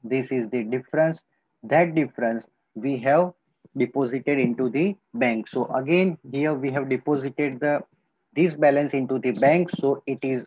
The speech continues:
our contra entry. So in cash account, it is credit side. So in bank account, it is on debit side.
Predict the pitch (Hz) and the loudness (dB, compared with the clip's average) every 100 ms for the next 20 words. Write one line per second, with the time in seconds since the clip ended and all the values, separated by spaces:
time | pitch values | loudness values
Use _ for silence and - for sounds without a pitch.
0 | _ - 123 120 - 120 117 117 156 170 | _ -2 0 -2 -4 -4 -4 0 2 2
1 | 165 165 180 175 _ _ _ _ _ 135 | 2 0 0 -2 _ _ _ _ _ -2
2 | 131 - 143 139 135 - 175 190 180 147 | -2 -4 -6 -6 -6 0 2 2 2 -4
3 | - 127 120 - - - - 131 135 123 | -2 -2 -2 -10 -16 -14 -10 -6 -6 -6
4 | - 127 147 185 185 - 113 113 - _ | -6 -4 0 -2 -2 -6 -6 -6 -10 _
5 | _ - 123 - 131 123 117 151 175 151 | _ -8 -8 -8 -8 -6 -4 -2 -2 -4
6 | 117 117 107 113 _ _ _ 113 - 117 | -6 -8 -10 -12 _ _ _ -12 -6 -6
7 | 123 143 170 _ _ - 107 101 101 - | -6 -8 -8 _ _ -8 -8 -6 -10 -14
8 | - 92 | -18 -18